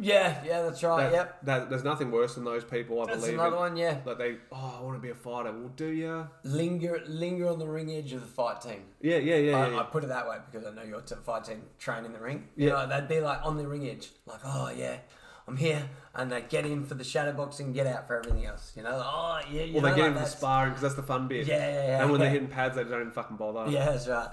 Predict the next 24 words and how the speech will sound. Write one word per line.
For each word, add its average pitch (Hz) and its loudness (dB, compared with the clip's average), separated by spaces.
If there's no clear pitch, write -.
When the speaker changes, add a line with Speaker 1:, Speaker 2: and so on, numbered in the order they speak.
Speaker 1:
yeah. 110 -6
Speaker 2:
Or 127 0
when 127 2
it 127 -4
comes 127 0
to 123 -6
the 117 -4
night 117 -2
that 120 -10
they 113 -2
don't 117 -2
really 117 -4
like, 113 -4
they 120 -4
don't 113 -4
rock 110 -6
up. 107 -2
Speaker 1:
They 127 4
don't 110 -2
rock 110 -2
up. - -4
Clinch 151 2
Speaker 2:
Yeah. 139 -4
Speaker 1:
n-, 127 -8